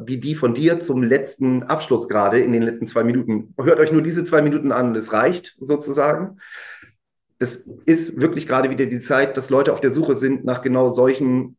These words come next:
Personen wie du, die ihr gesamtes Leben einem bestimmten Thema unterworfen haben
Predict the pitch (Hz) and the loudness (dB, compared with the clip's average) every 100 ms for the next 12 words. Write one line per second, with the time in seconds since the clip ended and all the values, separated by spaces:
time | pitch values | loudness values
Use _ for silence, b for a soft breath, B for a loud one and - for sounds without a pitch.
0 | _ _ - 120 117 127 147 156 156 - | _ _ 0 2 4 4 4 2 -2 -6
1 | - 117 113 151 185 202 - - _ 131 | -8 -8 -2 2 2 0 -6 -18 _ -8
2 | 135 123 127 123 143 127 151 151 151 135 | -4 -2 0 2 2 0 -2 -2 -2 0
3 | 127 135 127 127 123 123 131 - 120 143 | 2 0 0 -2 -2 -2 -4 -4 -2 0
4 | 135 101 117 110 107 98 98 - _ _ | 2 0 -2 -2 0 0 -2 -14 _ _
5 | - 104 104 - 95 95 92 95 98 | -4 0 2 0 -4 -4 -4 -6 -10